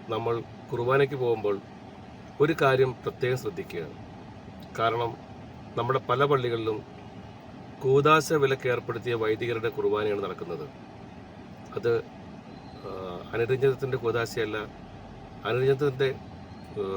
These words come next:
കുർബാനയല്ല, അത് വാശിയും വൈരാഗ്യത്തിൻ്റെയും കുർബാനയാണ് അവർ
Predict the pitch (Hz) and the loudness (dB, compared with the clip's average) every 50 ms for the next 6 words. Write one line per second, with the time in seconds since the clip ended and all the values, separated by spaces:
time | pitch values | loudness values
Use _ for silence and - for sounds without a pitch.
0 | 95 92 90 - - 107 107 104 120 120 127 127 117 104 95 95 92 - - - | -4 -4 -6 -6 -2 -2 0 2 4 4 4 4 2 2 0 -4 -6 -8 -12 -14
1 | - - - - - - - - - - - 98 104 101 92 101 104 107 117 123 | -16 -16 -16 -16 -16 -16 -16 -16 -12 -8 -6 -4 -4 -2 0 0 2 2 2 0
2 | - - - 143 135 139 139 131 113 107 107 107 110 113 120 127 123 135 131 - | 0 -4 -4 0 2 4 4 4 2 2 2 4 4 4 4 2 2 2 0 0
3 | 131 123 123 127 120 113 110 98 104 107 107 107 107 101 98 95 95 | -2 -2 0 0 0 0 0 0 2 2 2 2 0 0 0 -2 -2